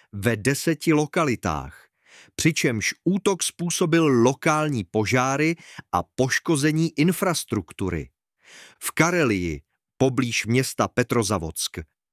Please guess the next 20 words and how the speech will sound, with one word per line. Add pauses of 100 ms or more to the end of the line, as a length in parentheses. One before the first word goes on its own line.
(180)
došlo
podle
ruských
zdrojů
k
havárii
stíhacího
letounu
Su
třicet, (540)
informovali
telegramové
kanály
Šot (440)
a
sto
dvanáct. (100)
Podle
předběžných
informací